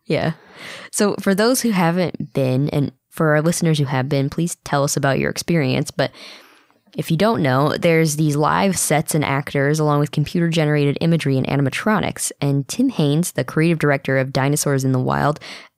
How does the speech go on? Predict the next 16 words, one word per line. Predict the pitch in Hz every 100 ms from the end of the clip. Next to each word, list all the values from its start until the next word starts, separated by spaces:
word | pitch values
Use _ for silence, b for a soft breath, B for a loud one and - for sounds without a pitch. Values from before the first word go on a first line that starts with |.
| - _
and | 147
also | 139 -
the | 143
producer | 127 135 165 165 143
of | 131
Walking | 131 151 139
with | 127
Dinosaurs | 120 139 - 135 131
on | 131
B | 135
B | 131
C, | 127 - - 156 B B B _ _
and | - 220
the | 180
drama | 160 165 165 143
Primeval, | - 139 139 139 120 156